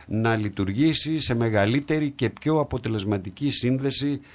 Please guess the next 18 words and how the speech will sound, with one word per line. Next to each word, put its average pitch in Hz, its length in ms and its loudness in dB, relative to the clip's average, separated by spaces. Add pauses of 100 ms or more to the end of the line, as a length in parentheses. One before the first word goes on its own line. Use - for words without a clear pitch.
(160)
με 104 120 -2
το 104 160 0
μεγάλο 123 420 2
κεφάλαιο 123 760 2 (280)
στις 139 220 -4
συνθήκες 143 440 -2
καπιταλιστικής 104 760 -2
κρίσης. 85 440 0
Είναι 147 240 0
δηλαδή 135 420 2 (720)
μια 147 300 6
βαθιά 131 760 2
τομή 123 560 4 (380)
αναδιάρθρωσης, 110 1200 0
ε, 85 520 -4
του 104 140 -8
κράτους 139 460 2
συνολικά, 98 760 0